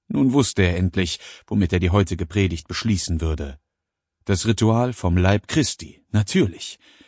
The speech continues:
Darauf lief es hinaus. Darauf lief alles hinaus. Nachdem er die Gemeinde in aller Ausführlichkeit zur Buße gemahnt hatte,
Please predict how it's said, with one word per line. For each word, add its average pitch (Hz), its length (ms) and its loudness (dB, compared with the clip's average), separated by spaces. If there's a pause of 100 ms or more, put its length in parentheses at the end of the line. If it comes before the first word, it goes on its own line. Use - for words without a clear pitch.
(140)
Darauf 101 380 -2
lief 107 180 0
es 107 140 -4
hinaus. 123 560 -2 (380)
Darauf 90 400 0
lief 87 300 -6
alles 127 360 -4
hinaus. 80 680 -4 (800)
Nachdem 156 360 2
er 143 100 4
die 101 100 2
Gemeinde 117 420 2
in 92 160 0
aller 131 220 0
Ausführlichkeit 101 720 0
zur - 160 -2
Buße 113 300 -2
gemahnt 101 360 2
hatte, 98 320 0